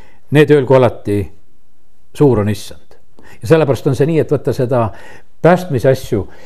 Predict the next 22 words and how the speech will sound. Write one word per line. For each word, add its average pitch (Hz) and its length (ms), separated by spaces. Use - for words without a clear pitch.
eh, 120 260
mille 135 200
me 123 100
täna 147 240
räägime, 117 520
siis 160 300
ei 131 280
jätku 151 360
sellest, 139 420
et - 140
me 120 120
ainult, 131 840
eh, 98 260
noh, 120 300
ütleme, 107 460
noh, 120 200
tahaksime 127 480
seda 104 200
saada, 101 260
me 107 120
peame 107 220
laula-, 107 300